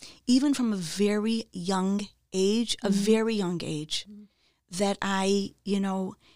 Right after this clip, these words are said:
Speaker 1: I had a relationship with Hashem. I, I, I, I literally, literally remember as a very young child just talking to Hashem in the most simplest, simplest way. And, um,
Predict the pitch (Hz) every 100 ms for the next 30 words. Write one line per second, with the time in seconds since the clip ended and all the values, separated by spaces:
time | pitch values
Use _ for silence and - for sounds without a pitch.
0 | - _ - 214 233 254 226 226 240 247
1 | 233 208 208 196 - 233 175 - 196 196
2 | 196 196 - 180 196 190 - - _ _
3 | 190 190 190 185 - _ - 196 208 233
4 | 240 233 226 - 202 190 196 196 202 196
5 | - - _ 196 208 214 208 - 202 214
6 | 196 190 180 240 254 254 220 208 202 214
7 | 208 208 175 175 - - - _ _ -
8 | 220 220 202 208 196 185 - 175 170 -
9 | 190 202 202 196 - - 214 214 226 220
10 | - - - - - _ - - 254 254
11 | 233 - 196 190 208 247 - 196 185 180
12 | - 190 185 180 180